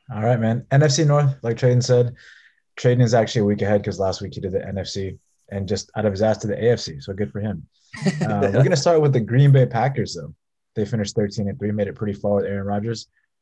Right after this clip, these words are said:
Speaker 1: Uh, last season, they finished first in offense and ninth in defense. They re-signed Aaron Jones in the offseason, but they lost center Corey Linsley. That's a huge loss right there.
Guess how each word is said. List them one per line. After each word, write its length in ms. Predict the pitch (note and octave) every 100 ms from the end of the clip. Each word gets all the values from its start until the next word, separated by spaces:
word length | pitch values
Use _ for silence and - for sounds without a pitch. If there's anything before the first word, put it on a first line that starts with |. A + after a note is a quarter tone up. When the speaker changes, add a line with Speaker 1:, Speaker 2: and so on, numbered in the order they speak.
| _ _ _ A#2+
Speaker 1:
Uh, 160 | A2
last 280 | A2 A#2 C3
season, 260 | C3 A#2 A#2+
they 80 |
finished 340 | G#2 A#2 G#2 -
first 280 | A#2+ A2+ G#2+
in 100 | G2
offense 460 | A2 - A#2+ B2+
and 120 | G2+
ninth 240 | F#2 G2 G2+
in 120 | F#2
defense. 720 | G#2+ G#2+ - A#2+ B2 - - _
They 100 | G#2
re-signed 420 | G2+ G2 A2 G2+
Aaron 220 | G2+ G2 F#2
Jones 220 | G2+ F#2
in 80 | F2+
the 60 |
offseason, 580 | F#2 G#2+ - G#2 G#2+ G#2
but 140 | G#2+
they 80 | B2
lost 380 | A#2 B2 C3 -
center 200 | B2 A#2
Corey 240 | - A#2
Linsley. 420 | A2 A#2+ A#2 - - _
That's 160 | F#2+ F#2+
a 20 |
huge 260 | - G2+
loss 200 | G2 G2+
right 100 | G2+ -
there. 200 | G#2+